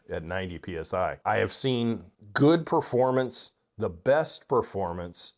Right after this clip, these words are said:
at right around sixty-five, sixty to sixty-five at the top end of static water pressure. If you're on a well system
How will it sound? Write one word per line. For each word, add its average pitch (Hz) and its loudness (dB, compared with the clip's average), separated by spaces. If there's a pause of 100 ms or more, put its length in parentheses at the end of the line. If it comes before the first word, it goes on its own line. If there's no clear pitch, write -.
at 110 0
right 135 4
around 120 4
sixty-five, 95 -2
sixty 131 -4
to 110 -2
sixty-five 104 0 (400)
at 90 -6
the 82 -8
top - -2
end 87 -8 (120)
of 82 -4
static 95 0
water 92 0
pressure. 78 -10 (380)
If 113 -4
you're 117 4
on 117 4
a 110 6
well 127 6
system 160 0